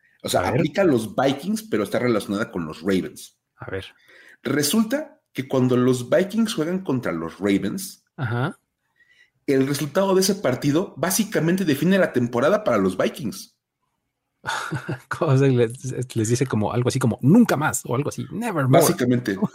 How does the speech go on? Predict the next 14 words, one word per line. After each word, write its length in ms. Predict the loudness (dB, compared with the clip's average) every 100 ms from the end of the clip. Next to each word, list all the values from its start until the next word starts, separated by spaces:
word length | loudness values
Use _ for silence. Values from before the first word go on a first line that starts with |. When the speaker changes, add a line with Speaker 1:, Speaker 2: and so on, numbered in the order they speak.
| -8 -2
Speaker 2:
<laughs> 540 | 0 2 0 0 0
Speaker 1:
Así 220 | 0 2 4
de, 340 | 2 0 -8 -20 _
"perdiste 340 | 0 2 2 2
conmigo, 460 | 2 4 4 0
pues 140 | -2 0
nevermore", 720 | 2 4 2 2 4 4 4
y, 40 |
uh, 480 | 6 6 6 4 4
<laughs> 40 | 4
se 120 | 2
acabó 240 | 2 2
la 80 | 2
temporada. 420 | 2 2 2 2